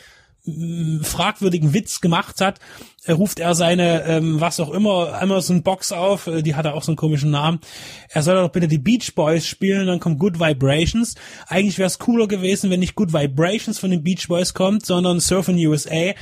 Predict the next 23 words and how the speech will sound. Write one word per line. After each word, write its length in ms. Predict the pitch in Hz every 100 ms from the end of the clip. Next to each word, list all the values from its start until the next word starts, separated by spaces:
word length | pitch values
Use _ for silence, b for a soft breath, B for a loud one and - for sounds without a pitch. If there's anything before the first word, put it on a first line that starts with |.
| B B B
denn 140 | 165
das 180 | 170 180
wäre 220 | 196 185
nämlich 200 | 180 175
der 160 | 156 165
Song 220 | 170 190
gewesen, 460 | 170 160 170 175 175 B B B
wegen 320 | 160 165 175
dem, 380 | 151 160 165 160
äh, 340 | 151 156 151 143
diese 580 | 135 165 147 156 147
weiße 540 | 139 135 180 - 170 151 B B
Surfer-Combo 840 | - - 214 208 190 - 196 185 180
von 280 | - 175
Chuck 300 | 170 180 156
Berry 280 | - 170 214
verklagt 600 | 202 185 - 165 160 -
wurde 220 | 190 196 170
oder 180 | 165
angeklagt 560 | 147 180 170 170 165 -
wurde, 260 | 170 170 156
weil 200 | 151 151
die 180 | 165